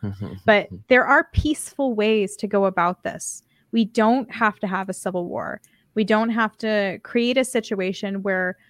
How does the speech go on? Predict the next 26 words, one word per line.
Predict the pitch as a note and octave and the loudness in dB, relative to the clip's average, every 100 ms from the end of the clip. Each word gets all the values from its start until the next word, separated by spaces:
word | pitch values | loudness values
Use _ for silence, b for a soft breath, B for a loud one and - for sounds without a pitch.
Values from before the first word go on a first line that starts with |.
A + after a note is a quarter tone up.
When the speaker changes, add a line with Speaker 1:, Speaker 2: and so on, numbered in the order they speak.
| b _ | b _
Speaker 2:
fifty | - B3 - B3+ A#3 A3+ G#3+ - | 2 2 2 -2 0 -2 -4 0
or | G#3+ | 0
forty-nine | - B3+ B3+ C4 A3+ G#3+ G#3+ A3 | 2 2 2 2 2 2 0 -2
percent | - G3+ - G3+ G#3 | -4 -6 -2 0 0
of | G#3 | 0
us | F#3+ F3+ - | 0 -2 -2
are | G3 G3 | -2 0
always | G#3 G3+ A3 A3 - | 0 2 0 -2 -6
forced | - A3 G#3 - - - | -6 -4 -4 -8 -16 -8
to | - | -4
live | G#3+ G3+ | 0 0
under | G3+ G3+ G#3 | 0 -2 0
the | G3+ | -2
rule | G3 A3+ A#3+ G#3 | -2 -2 -2 -2
of | F#3 - | -4 -6
the | F#3+ | -8
other | F#3 F#3 | -6 -8
fifty-one | - F#3+ G3 F3+ F3+ G#3 | -8 -10 -8 -8 -10 -10
percent. | G3 - C#4+ - - _ _ _ _ _ | -12 -4 -2 -4 -12 _ _ _ _ _
That's, | A3 - | -8 -6
that's | - A#3 A3+ | 0 2 2
a | |
tyranny | A3 - A#3+ B3 B3 A3+ | -2 -2 0 0 0 0
of | G#3 | -2
the | G3+ | -4
majority. | F#3+ F#3 A#3 C#4+ G#3 - - - | -4 -4 -4 -4 -6 -10 -18 -20